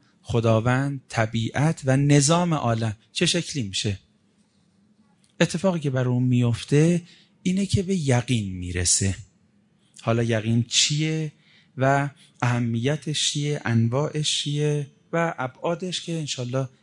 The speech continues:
امشب به بخشش میپردازیم، گمان می‌کنم بقیه‌اش برای شب‌های بعد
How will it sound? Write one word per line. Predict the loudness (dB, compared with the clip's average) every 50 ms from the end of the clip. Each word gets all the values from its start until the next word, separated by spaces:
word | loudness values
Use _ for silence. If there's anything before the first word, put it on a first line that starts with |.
| _ -2
امشب | 0 0 0 0 -2 -4 -4
به | -6 -10
بخشش | -8 -8 -8 -8 -8 -8 -10 -10 -8
میپردازیم، | -8 -8 -8 -8 -8 -8 -8 -8 -8 -6 -4 -2 0 0 0 -2 -6 _ _ _ _ _
گمان | -8 -6 -4 -4 -4
می‌کنم | -6 -6 -6 -4 -2 0 0 0
بقیه‌اش | -2 -4 -8 -8 -10 -10 -8
برای | -8 -6 -6
شب‌های | -6 -6 -8 -8 -8 -6 -6 -6 -6
بعد | -4 -2 -2 -2 -2 -4